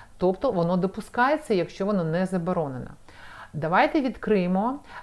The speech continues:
ще закон про електронну комерцію від нуль третього нуль дев'ятого дві тисячі п'ятнадцятого року, номер шістсот сімдесят п'ять.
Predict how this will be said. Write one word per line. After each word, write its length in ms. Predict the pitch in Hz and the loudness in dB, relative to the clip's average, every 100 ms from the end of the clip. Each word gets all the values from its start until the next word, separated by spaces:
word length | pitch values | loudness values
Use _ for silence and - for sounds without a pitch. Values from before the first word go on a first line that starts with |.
| - | -6
ще 420 | 180 - 226 247 - | -6 -6 -2 -2 0
закон 500 | 175 180 185 196 254 | 0 0 0 0 0
про 200 | 247 226 | 2 0
електронну 640 | 175 170 175 - 175 165 196 | 2 0 0 -2 -2 0 -2
комерцію 800 | 285 320 349 - - 151 135 143 - - - 160 | -2 2 0 0 -8 -6 -6 -8 -18 -20 -10 -2
від 180 | 190 | 0
нуль 140 | 208 220 | 2 2
третього 720 | - 175 151 - 196 233 247 | 4 2 2 -2 -4 -2 -4
нуль 160 | 196 202 | 0 0
дев'ятого 800 | 190 214 160 160 151 185 214 277 | 2 0 0 -4 -4 -2 -2 0
дві 200 | 202 175 | 0 0
тисячі 400 | 160 208 190 170 | -2 -4 -4 -6
п'ятнадцятого 960 | - 208 208 214 170 160 - 156 151 | 0 0 2 0 0 -2 -6 -6 -2
року, 420 | 156 233 302 - 147 | 2 2 2 -2 -2
номер 460 | 151 170 240 285 | -2 0 0 -2
шістсот 460 | - 185 - 196 196 | -4 -6 0 -2 0
сімдесят 440 | 226 226 226 247 247 | -2 -4 -4 -6 -6
п'ять. 480 | - 180 175 127 - | -6 0 0 0 -10